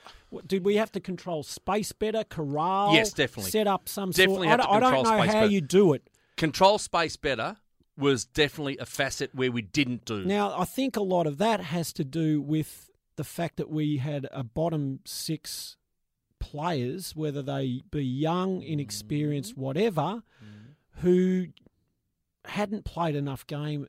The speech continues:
Speaker 1: at senior level to actually know or have the ability to gut run or, or
Speaker 2: Yeah.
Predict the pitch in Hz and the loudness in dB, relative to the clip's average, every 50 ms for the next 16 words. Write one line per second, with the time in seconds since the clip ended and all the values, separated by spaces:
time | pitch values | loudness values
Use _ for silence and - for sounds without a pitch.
0 | - _ - 147 135 - - - 165 160 151 143 131 127 131 135 143 156 139 143 | -12 _ -12 -12 -10 -10 -10 -6 -4 -4 -2 -2 -2 -2 -2 -2 -2 -2 -4 -4
1 | 127 127 - - 156 147 147 139 - - 160 147 147 143 139 139 139 139 143 143 | -6 -8 -10 -10 -8 -8 -8 -8 -10 -12 -8 -6 -4 -4 -4 -4 -6 -6 -4 -4
2 | 143 147 147 143 143 143 139 139 143 - - _ _ 139 127 123 127 123 123 117 | -4 -2 -2 -2 0 0 -2 -4 -6 -10 -16 _ _ -8 -6 -4 -4 -4 -4 -4
3 | 110 131 131 117 120 123 120 104 101 147 160 208 247 247 202 156 123 123 113 104 | -6 -6 -8 -6 -6 -6 -6 -4 -4 -2 -2 -2 -2 -2 -4 -4 -4 -4 -6 -6
4 | - 147 151 - - 151 160 170 185 190 196 190 165 131 120 117 120 113 - 135 | -4 -4 -4 -4 -6 -6 -4 -4 -4 -2 -4 -2 -2 -2 -2 -4 -4 -6 -8 -6
5 | 131 123 117 | -6 -6 -6